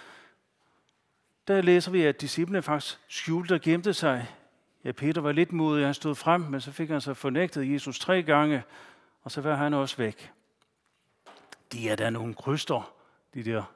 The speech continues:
disciple. De skulle da vel ellers være gået ud og fortalt videre om det, som Jesus har sagt og lært dem. Men det turde de ikke. De gemte sig. Ja, vi kan sige sikkert nogle kryster. Men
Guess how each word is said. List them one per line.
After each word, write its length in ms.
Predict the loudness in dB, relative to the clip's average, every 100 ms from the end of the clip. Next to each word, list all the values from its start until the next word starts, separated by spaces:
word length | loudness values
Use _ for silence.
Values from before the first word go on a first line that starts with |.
| _ -14
disciple. 500 | -10 -8 -8 -8 -10 _ _ _ _ _ _ _ _ _ _ _ _ _ _ _ -10
De 60 | -4
skulle 240 | 2 2
da 60 | 4
vel 340 | 2 0 -6 -8
ellers 300 | 0 2 2
være 120 | 2 2
gået 200 | 2 2
ud 160 | 4
og 100 | 4
fortalt 400 | 2 0 0 0
videre 180 | 2 2
om 120 | 2
det, 140 | 0 -2
som 120 | -4
Jesus 420 | -2 -2 -2 -6
har 100 | -6
sagt 400 | -4 4 4 4
og 60 | -4
lært 320 | 0 0 0
dem. 240 | -4 -8 -16 -20 -20 -20 -20 _ _ _ -10
Men 140 | -8
det 100 | -8
turde 420 | -8 -8 -6 -4
de 60 | -2
ikke. 280 | -2 -6 -10 -16 -20 -20
De 60 | -16
gemte 420 | -2 -2 -2 -4
sig. 400 | -6 -6 -8 -14 _ _ _ _ _ _ _ _ _ _ _ _ _ _ _ _ _ _ _ _ _ -6
Ja, 200 | -6 -6
vi 100 | -10
kan 140 | -8 -8
sige 220 | -6 -6
sikkert 260 | -4 -2
nogle 140 | -4 -6
kryster. 520 | -10 -12 -10 -12 -14 _ _ _ _ _ _ -20 -20 _
Men 400 | -8 -2 -2 -2